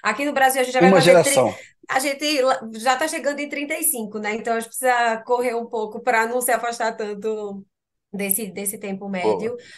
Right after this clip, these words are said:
Speaker 1: mas acho que em termos de maturidade do debate é isso, né? Isso mostra que é uma discussão que foi avançando, a proposta foi ficando cada vez mais robusta, vários governos, partidos, especialistas, acadêmicos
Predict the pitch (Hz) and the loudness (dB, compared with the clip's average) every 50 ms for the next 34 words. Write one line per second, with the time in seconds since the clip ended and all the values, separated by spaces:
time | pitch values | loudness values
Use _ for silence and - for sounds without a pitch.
0 | - _ - 196 202 214 208 214 214 226 226 240 - 233 233 - 233 226 196 - | -20 _ -10 -6 -4 -4 -2 -2 -4 -4 -4 -8 -12 -14 -14 -10 -10 -10 -8 -6
1 | 214 226 240 254 254 247 233 196 196 202 202 196 196 202 208 - - 269 254 233 | -6 -4 -4 -4 -4 -4 -6 -6 -8 -8 -8 -6 -4 -4 -4 -4 -4 -4 -6 -4
2 | 214 214 202 190 185 185 180 190 190 185 190 180 185 190 233 220 220 202 190 - | 0 0 0 0 0 -6 -4 -4 -2 -2 -2 -2 -2 -2 0 -2 -2 -2 -2 -4
3 | - - 190 190 190 190 190 196 208 196 190 196 196 - - 196 196 - 220 208 | -2 -2 0 0 0 0 0 -2 -2 -2 -2 -2 -2 -4 -8 -8 -8 -8 -8 -6
4 | 196 196 190 - - _ - 202 202 202 196 196 - 208 - 220 196 196 190 - | -6 -8 -8 -12 -20 _ -8 -6 -4 -4 -4 -6 -6 -6 -4 -2 -2 -2 -4 -4
5 | 208 196 190 - 214 220 247 254 254 220 208 208 202 202 - 202 208 226 240 247 | -6 -6 -6 -2 0 2 2 2 2 0 0 2 2 2 2 2 0 0 0 0
6 | 240 233 233 226 208 196 202 202 202 196 - 220 233 233 233 240 226 - 220 202 | 0 2 4 4 4 4 4 2 0 2 4 4 4 4 4 2 -4 -2 -2 -4
7 | 190 - 208 196 - 196 185 185 - - - 214 202 196 202 190 190 185 180 180 | -4 -4 -6 -8 -6 -6 -6 -6 -6 -2 2 2 2 2 2 -2 -2 -2 -4 -4
8 | 185 170 170 165 185 180 165 160 175 180 202 208 202 - - 208 208 202 196 - | -6 -6 -6 -6 -4 -6 -6 -6 -4 -4 -4 -4 -4 -4 0 0 0 0 -2 -8
9 | - - - _ - 190 185 208 196 202 202 196 208 220 214 208 202 196 190 180 | -16 -18 -20 _ -10 0 2 4 4 4 4 4 2 0 0 -2 -4 -4 -6 -8
10 | - - 175 196 196 190 196 214 214 233 226 214 202 190 185 185 - 190 185 185 | -10 -10 -4 -2 -2 0 2 2 2 2 2 0 -2 -4 -6 -4 -4 -4 -4 -4
11 | - - - 208 214 214 196 185 190 196 185 190 190 - 196 190 190 196 196 190 | -4 -8 -10 -8 -8 -8 -6 -4 -4 -2 -2 -2 -2 -2 -2 -2 0 0 0 0
12 | 190 190 190 214 220 202 196 190 - 196 190 190 196 190 185 190 190 196 190 180 | 0 0 -2 -4 -4 -6 -6 -6 -4 -4 -2 -2 -2 -2 -4 -4 -2 -4 -4 -4
13 | 180 196 202 208 202 202 208 202 - 226 214 | -2 -4 -2 -2 -4 -4 -6 -10 -8 -8 -8